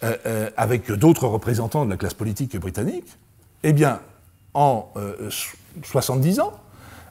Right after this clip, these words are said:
euh, euh, euh, euh, le, le, le Royaume-Uni a fait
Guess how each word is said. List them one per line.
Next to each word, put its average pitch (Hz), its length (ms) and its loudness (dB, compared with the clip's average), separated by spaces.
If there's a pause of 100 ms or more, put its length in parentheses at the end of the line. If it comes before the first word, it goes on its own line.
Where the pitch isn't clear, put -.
(140)
euh, 131 140 6 (120)
euh, 120 220 4 (120)
euh, 113 240 -2 (100)
euh, 104 360 -6 (120)
le, 123 540 2
le, 107 340 0
le 110 100 2
Royaume-Uni 165 560 6 (100)
a 143 140 6
fait 262 360 6